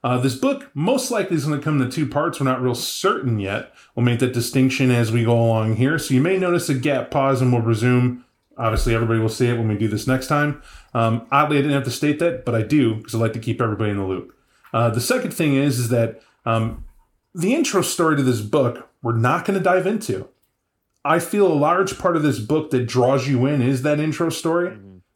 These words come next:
Speaker 1: and I, and I do believe in it, and it helps you digest the rest of the book. To that constructive ideal, I wanna keep that as whole as possible, unless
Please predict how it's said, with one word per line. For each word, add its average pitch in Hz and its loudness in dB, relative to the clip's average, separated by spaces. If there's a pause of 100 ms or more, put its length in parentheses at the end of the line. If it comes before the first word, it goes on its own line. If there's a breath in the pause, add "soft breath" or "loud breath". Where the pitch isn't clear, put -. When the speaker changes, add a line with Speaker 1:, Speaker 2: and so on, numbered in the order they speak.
(180)
Speaker 1:
and 139 4
I, 147 2
and 143 2
I 139 4
do 147 2
believe 131 4
in 101 2
it, 92 -8 (160)
and 135 4
it 131 4
helps - -4
you 143 2
digest 131 0
the 120 0
rest 117 -2
of 117 -2
the 107 -2
book. 131 -2 (440 soft breath)
To 151 0
that 143 0
constructive 160 -2
ideal, 147 2
I 131 2
wanna 143 0
keep 151 -6
that 131 0
as 120 -2
whole 135 0
as - -4
possible, 131 -4
unless 165 -2